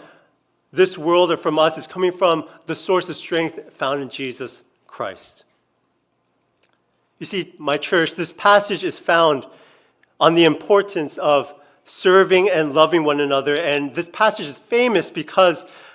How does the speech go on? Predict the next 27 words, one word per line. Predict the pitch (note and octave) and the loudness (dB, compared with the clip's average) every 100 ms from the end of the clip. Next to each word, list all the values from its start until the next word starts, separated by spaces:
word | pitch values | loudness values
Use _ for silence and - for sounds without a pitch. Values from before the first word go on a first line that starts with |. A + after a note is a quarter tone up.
| _ | _
um, | C#3 C#3 B2+ A2+ A#2+ _ _ _ _ _ - | 0 2 2 0 -8 _ _ _ _ _ -10
this | D#3+ - | -8 0
author | F3+ G#3 G#3 | 6 6 4
writes | D3+ D#3+ F3 F3 | 2 2 2 0
about | D#3 C#3 B2 | 2 2 4
why | C#3+ F3 | 6 6
we | E3+ E3+ | 4 -2
should | - C3 | -6 -8
meet | B2+ A#2+ G#2+ _ - | -8 -8 -10 _ -6
and | D#3 | -6
how | - - G3 F3+ | -2 4 6 6
we | F3 | 2
should | - C#3+ | -4 -10
do | B2+ B2+ | -12 -12
so. | - G#2+ F#2+ _ _ _ _ _ _ _ _ _ _ - | -10 -10 -12 _ _ _ _ _ _ _ _ _ _ -2
But | F3 | 2
one | D3+ G#3+ A3 | 6 4 4
thing | A3+ G3 | -2 2
that | E3 | 0
you | D3+ F3 | 0 -2
will | F#3 | -2
see | - F#3 D3 | -4 -4 -4
as | C3 | -4
you | C#3 | -8
read | B2+ F3 F#3 | -4 -4 -4
this | E3+ | -8
passage | - D#3+ D3+ B2 G#2 - | -2 -2 -2 -6 -14 -16